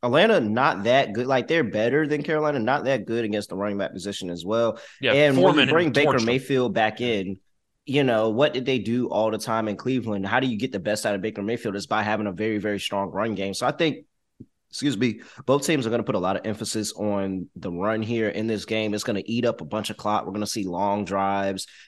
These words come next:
Speaker 1: and not a lot of points. So I'm going under, under forty-four and a half. I, I, I feel better about it that I got that four extra points of value.
Speaker 2: Okay.
Speaker 1: All right. Next game on the slate, Sunday, we have at nine thirty A M over in Germany.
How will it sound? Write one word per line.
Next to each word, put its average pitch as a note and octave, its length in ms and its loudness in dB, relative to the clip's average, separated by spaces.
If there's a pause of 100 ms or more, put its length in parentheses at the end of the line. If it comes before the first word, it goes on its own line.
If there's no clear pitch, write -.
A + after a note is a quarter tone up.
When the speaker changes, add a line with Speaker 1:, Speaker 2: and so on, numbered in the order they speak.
Speaker 1:
and G#2+ 260 0
not - 120 2
a - 20 -2
lot C3 120 2
of A#2+ 60 -6
points. G#2 220 -2
So A#2+ 80 0
I'm E3 80 0
going D3 200 0
under, F2 280 -2
under B2 180 0
forty-four G#2+ 380 -6
and E2+ 80 -6
a F2 40 -6
half. F2 360 -8
I, G2 260 -4 (640)
I, B2 260 4
I - 20 6
feel F3+ 220 4
better C3+ 260 4
about A2 280 4
it G#2 100 -2
that G#2+ 100 0
I G#2 80 0
got G2 240 -2
that - 160 -6
four A2+ 300 -2
extra - 320 -6
points F2 260 -8
of E2+ 60 -10
value. C2+ 320 -10 (640)
Speaker 2:
Okay. A#2+ 140 -6 (1000)
Speaker 1:
All D#3 80 4
right. C#3+ 160 4 (300)
Next F3+ 180 6
game G3 120 4
on F3+ 60 6
the F3 40 4
slate, F3+ 220 4
Sunday, F#3+ 580 4
we D3+ 160 4
have E3 240 6
at A#2+ 120 4
nine C#3 300 4
thirty D3 280 4
A D3 240 4
M E3 300 6
over G3+ 240 6
in F#3+ 220 6
Germany. G#3 840 6